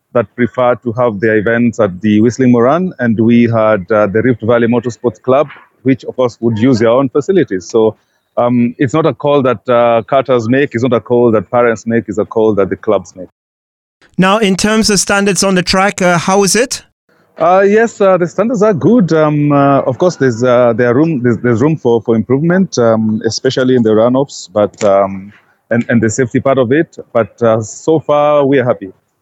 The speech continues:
Speaker 2: And a lot of it comes down to equipment. Uh, how's it going in terms of investment, uh, in the equipment, uh, the carts and everything else?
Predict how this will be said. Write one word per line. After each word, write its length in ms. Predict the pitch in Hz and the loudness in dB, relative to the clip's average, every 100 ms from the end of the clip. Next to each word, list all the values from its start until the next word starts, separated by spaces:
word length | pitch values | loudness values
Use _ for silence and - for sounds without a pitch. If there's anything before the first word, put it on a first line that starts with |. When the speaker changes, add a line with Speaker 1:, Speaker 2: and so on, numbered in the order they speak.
| _ 180 | _ -2
Speaker 2:
And 140 | 185 | 0
a 60 | 196 | 0
lot 200 | 220 220 | 0 0
of 120 | 190 | -2
it 140 | 185 | -2
comes 260 | 190 180 156 | 0 0 0
down 240 | 180 175 | 0 0
to 120 | 160 | 0
equipment. 640 | 160 - 185 165 160 143 175 | -2 -2 -4 0 0 0 0
Uh, 260 | 160 170 | 0 0
how's 320 | 151 214 233 247 | -2 -2 -2 -2
it 80 | |
going 240 | 208 208 190 | 0 0 0
in 100 | 170 | 0
terms 320 | 185 185 175 | 0 0 0
of 140 | 160 | -2
investment, 720 | 165 156 185 185 180 151 139 | 0 0 0 0 0 0 0
uh, 200 | 160 147 139 - - | 0 0 -2 -10 -8
in 140 | - 170 | 0 2
the 100 | 170 | 2
equipment, 480 | - 185 165 147 151 | -2 -2 -2 0 0
uh, 160 | 147 | 0
the 100 | 143 | 0
carts 400 | 139 160 151 - | 0 0 0 0
and 140 | 151 143 | 0 2
everything 380 | 143 139 151 147 | 0 0 0 0
else? 400 | 143 127 - | 0 -2 -4